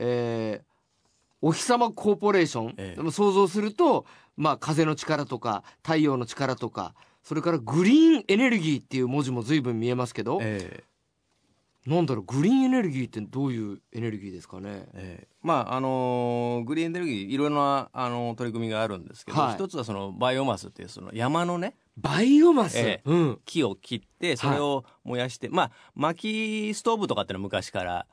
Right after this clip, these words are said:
Speaker 2: ありますけども、
Speaker 1: はい。
Speaker 2: あの、今ペレットといってもっと細かく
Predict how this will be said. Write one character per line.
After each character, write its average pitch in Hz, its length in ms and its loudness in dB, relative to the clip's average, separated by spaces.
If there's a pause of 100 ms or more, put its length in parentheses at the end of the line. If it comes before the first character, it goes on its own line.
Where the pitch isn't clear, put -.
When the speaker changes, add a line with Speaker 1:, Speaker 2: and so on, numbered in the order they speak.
(300)
Speaker 2:
あ 107 100 -6
り 104 80 -4
ま 98 140 -4
す - 100 -14
け - 100 -16
ど 87 140 -16
も、 113 140 -2
Speaker 1:
は 113 140 0
い。 78 100 -12 (220)
Speaker 2:
あ 98 120 -10
の、 101 100 -8
今 123 220 0
ペ 180 160 -4
レ 127 120 0
ッ - 20 -4
ト - 200 -12
と 85 100 -16
い - 20 -14
っ - 40 -16
て - 60 -14
も 120 140 -4
っ 117 40 -8
と - 140 -12
細 98 280 -8
か 98 120 -10
く - 380 -20